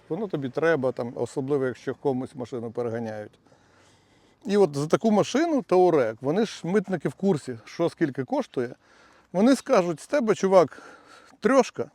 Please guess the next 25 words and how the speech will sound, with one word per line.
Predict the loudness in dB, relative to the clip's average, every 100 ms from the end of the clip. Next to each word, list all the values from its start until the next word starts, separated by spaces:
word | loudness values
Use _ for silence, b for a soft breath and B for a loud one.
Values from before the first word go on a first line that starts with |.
| _
три | 2 2
тисячі | 0 -2 -4
доларів, | -2 -2 -2 -8 -10
і |
ти | -8 -6
тоді | -6 -4 -4
їдь. | -4 -6 _ _ b b b b b b
От. | -10 -8 -10 -14 -14 -6 0
А | 2
не | 2
хочеш, | 2 -2 -2 -6
ми | -4 -2
машину | -2 -4 -4
конфіскуємо, | -2 -4 -4 -8 -8 -4 -4 -4 -8 -14 _ _ _ _
а | -8
ще | -4 -4
й |
кримінальна | 0 -2 0 0 0
справа | -4 -2 0 0
тебе | -4 -6
буде | -6 -6
чекати, | -8 -12 -12 -10 -10
можливо. | -10 -10 -8 -6
Ну, | -2
тобто, | -2 0 -4